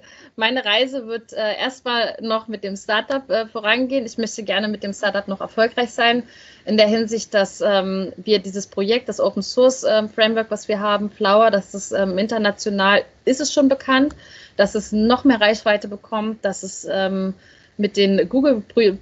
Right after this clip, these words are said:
Produkten und Projekten mithalten kann. Das kann es jetzt schon. Und, äh, da möchte ich einfach, dass wir da nochmal wirklich das Ganze in Produktion bringen und das Ganze noch, ähm,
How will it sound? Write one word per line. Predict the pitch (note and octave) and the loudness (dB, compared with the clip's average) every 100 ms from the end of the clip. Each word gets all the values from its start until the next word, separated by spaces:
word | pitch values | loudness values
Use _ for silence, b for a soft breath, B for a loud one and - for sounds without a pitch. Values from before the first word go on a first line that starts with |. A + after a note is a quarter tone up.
| - | -6
Produkten | - G3 C4 - - A#3 | 0 4 2 0 -4 -2
und | G#3+ G#3 | -2 -4
Projekten | - G3 A#3+ C4 - A3 | -4 0 0 0 -8 -4
mithalten | A#3+ - A#3+ A#3 A#3+ | -4 -2 -4 -4 -8
kann. | - B3 B3 | -4 -2 0
Das | G3+ - | -2 -4
kann | G#3+ | -6
es | G3 - | -6 -2
jetzt | A#3+ - - - | -2 -2 -14 -6
schon. | - C#4+ D4+ C#4 b b _ | 0 2 2 -2 b b _
Und, | G#3 G#3 G3+ | 0 0 2
äh, | G3+ G3+ | 4 6
da | G3 G#3 | 4 2
möchte | A#3+ - | 0 -2
ich | A3+ | -2
einfach, | G3+ G#3+ | 0 -2
dass | G#3+ G3 - | -2 -2 -2
wir | G3+ | 2
da | G3 F#3+ | 4 4
nochmal | G3+ G3 F3 | 0 -2 0
wirklich | G3 B3+ B3 - | 2 2 0 -6
das | G#3 | -4
Ganze | F#3 G#3 A3+ | 0 0 0
in | G#3+ | -4
Produktion | - G#3+ G3+ - A3 A#3+ | -2 -2 -2 0 2 2
bringen | A3 A3+ A3+ | 0 0 0
und | G#3 G3+ | 0 -2
das | - | 0
Ganze | G3 G3+ - | 0 -2 -4
noch, | G3+ G3 - - | -4 -4 -4 -4
ähm, | F3+ F#3 F3+ F#3 F#3 | -2 -2 -2 -4 -6